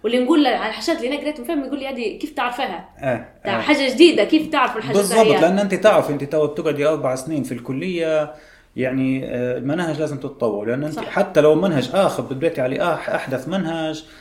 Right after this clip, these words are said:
Speaker 2: يوم اللي حتخرجي حيكون اللي بتقريتيه عمره أربع سنين. في الآي تي هذا جاب كبير جدا، وهذه
Speaker 1: مم.
Speaker 2: واحدة من الحاجات اللي، يعني، نقول للطلبة ديما لازم ياخدوا، يطلعوا ديما، لازم يطلعوا على جديد، ما ي-، ما يشدش في قرايته هو بس، لازم ديما يكون مطلع على جديد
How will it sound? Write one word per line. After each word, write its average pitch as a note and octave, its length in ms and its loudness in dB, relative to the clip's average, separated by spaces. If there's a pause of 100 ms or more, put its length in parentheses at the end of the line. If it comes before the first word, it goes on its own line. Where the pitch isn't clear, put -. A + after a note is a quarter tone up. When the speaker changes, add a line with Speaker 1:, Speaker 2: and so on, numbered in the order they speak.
(240)
Speaker 2:
يوم D#3+ 160 2
اللي D3 120 -2
حتخرجي D3 480 -4
حيكون D3+ 260 -4
اللي D3 100 -6
بتقريتيه C3 400 -6
عمره B2+ 200 -2
أربع B2+ 280 -2
سنين. G#2+ 280 -8
في - 160 -14
الآي B2 200 -2
تي C#3+ 180 -4
هذا C3 140 -4
جاب C3 280 -6
كبير C#3 200 -4
جدا، A#2 300 -8 (240)
وهذه B2 160 -2
Speaker 1:
مم. B2 60 -2
Speaker 2:
واحدة B2 160 -6
من A2 80 -8
الحاجات C#3 340 -8
اللي، A#2+ 420 -6
يعني، A#2 180 -6
نقول A#2 280 -6
للطلبة B2 400 -4
ديما C#3+ 260 -6
لازم C#3 400 -6
ياخدوا، C#3 400 -6 (300)
يطلعوا A#2 460 -2
ديما، G2 260 -8
لازم B2+ 260 -8
يطلعوا A#2+ 340 -8
على A2 120 -8
جديد، G#2 360 -14
ما G#2+ 120 -12
ي-، G#2+ 160 -10
ما G2+ 160 -10
يشدش C3 400 -10
في A#2 180 -8
قرايته A2+ 360 -8
هو G2+ 160 -10
بس، - 260 -16
لازم C3 200 -8
ديما B2 140 -10
يكون A#2 220 -10
مطلع A2 280 -10
على G#2 120 -12
جديد C3+ 420 -12